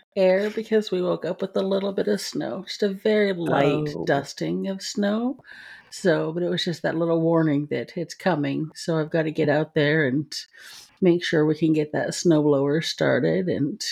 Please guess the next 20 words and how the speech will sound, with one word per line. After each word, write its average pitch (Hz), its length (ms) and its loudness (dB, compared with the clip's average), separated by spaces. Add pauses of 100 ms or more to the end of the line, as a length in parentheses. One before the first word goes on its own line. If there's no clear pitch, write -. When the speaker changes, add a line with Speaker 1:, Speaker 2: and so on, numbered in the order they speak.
(120)
Speaker 2:
That 170 200 2
is 156 120 -4
Speaker 1:
get, 143 260 2
Speaker 2:
ominous. - 500 -8 (920)
Speaker 1:
yeah, 139 420 -2 (580)
it 175 80 0
was 170 200 4
Speaker 2:
We 208 60 6
Speaker 1:
the 240 60 8
Speaker 2:
need - 60 8 (100)
a - 20 0
Speaker 1:
wake-up 139 220 0
call. 135 280 -2
Speaker 2:
snowblower. 143 360 -2 (800)
I've 175 80 -6
got 175 180 -2
three - 260 -4
Speaker 1:
Yeah. 220 40 -4
Speaker 2:
shovels, - 720 2
but 156 220 -2